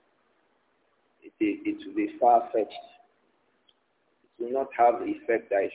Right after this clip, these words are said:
should have in terms of standing and acceptance. It will not stand firm.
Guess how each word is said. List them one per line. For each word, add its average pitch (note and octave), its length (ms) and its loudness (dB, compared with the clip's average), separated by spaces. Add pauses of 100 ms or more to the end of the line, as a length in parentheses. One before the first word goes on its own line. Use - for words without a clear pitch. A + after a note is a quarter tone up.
should F#2+ 200 -14
have F#2+ 200 4 (1300)
in G#2 160 -6 (100)
terms B2 280 0
of G2+ 120 0 (400)
standing A#2 460 0
and G2+ 160 -4
acceptance. - 600 -4 (840)
It A2+ 60 -10
will A2+ 60 -8
not B2+ 180 -2 (100)
stand A2 300 -2 (140)
firm. F#2+ 220 -2